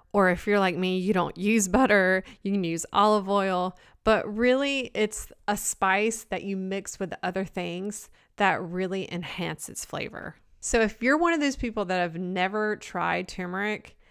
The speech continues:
then go find the most highly rated Indian restaurant in your town and go with someone you love and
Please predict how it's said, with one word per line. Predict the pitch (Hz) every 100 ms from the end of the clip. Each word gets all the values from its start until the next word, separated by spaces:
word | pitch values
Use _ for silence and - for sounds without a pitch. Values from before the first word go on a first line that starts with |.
| _ _ -
then | 185 233
go | 247 311 494
find | - 285 240 220 214 214 220 240 _ _ _
the | 175 226 220
most | 220 208 202 -
highly | - - - 240 262 262
rated | 208 196 185 180 185 170 - -
Indian | 208 214 240 247 240
restaurant | 196 175 - 185 175 -
in | - 185
your | 208 226
town | - 175 156 - 175 - _ _ _ _ _ _ _ -
and | 202 196 190 185 - 185 -
go | 190 220
with | 262
someone | - 269 277 277
you | 294
love | 233 190 185 185 185 _ _ _ _ _ -
and | 220